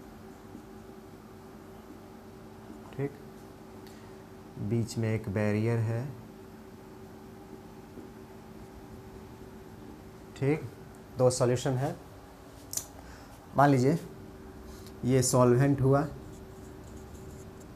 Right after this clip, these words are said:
ठीक, या कोई solution है, कोई,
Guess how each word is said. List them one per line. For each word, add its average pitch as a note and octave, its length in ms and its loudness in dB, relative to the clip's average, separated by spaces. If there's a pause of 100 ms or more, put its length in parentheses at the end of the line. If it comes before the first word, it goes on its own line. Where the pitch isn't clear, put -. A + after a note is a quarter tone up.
(160)
ठीक, C#3+ 200 0 (760)
या C3 100 6
कोई C3+ 220 8
solution B2 440 8
है, C3 140 6
कोई, B2+ 160 4